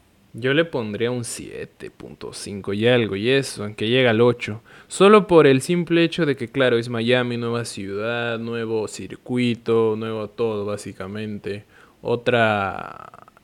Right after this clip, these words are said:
experiencia en Fórmula uno, claro.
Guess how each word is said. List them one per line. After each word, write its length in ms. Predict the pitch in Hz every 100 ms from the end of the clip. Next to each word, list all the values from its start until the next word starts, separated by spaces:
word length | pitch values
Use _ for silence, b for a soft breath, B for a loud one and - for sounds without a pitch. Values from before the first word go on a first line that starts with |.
| -
experiencia 1000 | 123 - - 113 123 120 117 113 104 98
en 160 | 98
Fórmula 420 | 98 110 104 101 98
uno, 540 | 107 110 104 101 95
claro. 300 | - 95 117